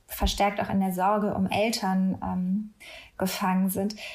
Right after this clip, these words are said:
scheinen ja jetzt wieder die zu sein, die sich dann eben schon überlegen, dann reduziere ich vielleicht nochmal meine Stunden, ähm, hab die Doppelbelastung mit kleinen Kindern, ähm, vielleicht sind beide berufstätig und sitzen zu Hause.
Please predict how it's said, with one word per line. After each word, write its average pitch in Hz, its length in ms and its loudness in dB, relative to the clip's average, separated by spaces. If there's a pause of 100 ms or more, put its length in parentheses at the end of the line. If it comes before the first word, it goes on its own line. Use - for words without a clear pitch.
scheinen 220 400 4
ja 214 100 4
jetzt 202 340 0
wieder 214 180 2
die 202 160 0
zu 226 220 -2
sein, 226 380 2
die 214 120 0
sich 214 160 -2
dann 208 120 0
eben 208 140 2
schon 226 220 0
überlegen, 190 440 0
dann 185 160 0
reduziere 196 560 0
ich 220 180 -2
vielleicht 196 380 2
nochmal 190 360 2
meine 190 240 2
Stunden, 220 640 0 (580)
ähm, 190 540 2 (440)
hab 220 220 0
die 220 100 0
Doppelbelastung 196 760 2
mit 185 140 -2
kleinen 175 340 -2
Kindern, 175 720 -2
ähm, 180 320 -2
vielleicht 214 220 0
sind 226 160 2
beide 202 260 6
berufstätig 190 540 0
und 185 100 2
sitzen 185 280 -2
zu 185 180 0
Hause. 180 320 0